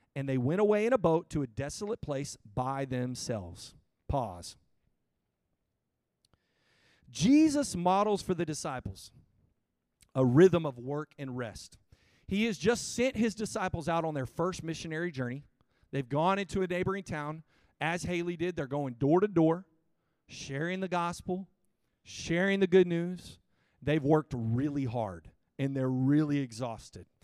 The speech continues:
If you've ever gone on a mission trip before, maybe you went somewhere overseas or here in town, and you come back and you're spent.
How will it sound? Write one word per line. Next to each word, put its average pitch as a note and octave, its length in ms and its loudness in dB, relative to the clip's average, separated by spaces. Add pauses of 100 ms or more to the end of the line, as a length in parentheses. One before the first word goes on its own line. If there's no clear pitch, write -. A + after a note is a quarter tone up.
(140)
If - 80 -14
you've D3 120 2
ever F#3 180 6
gone G3 220 6
on F#3 120 2
a F#3 40 2
mission F#3+ 260 -2
trip G3 160 4
before, F3 400 6
maybe D#3+ 180 2
you D#3+ 80 6
went E3 180 2
somewhere E3 440 0
overseas D3+ 600 -2
or A#2+ 120 -4
here D3 220 -2
in C3+ 60 -4
town, D3 360 -6 (240)
and C#3 100 -4
you D3 60 -2
come D#3 200 -4
back D3+ 280 2
and C#3 100 -4
you're C#3+ 100 0
spent. - 600 -6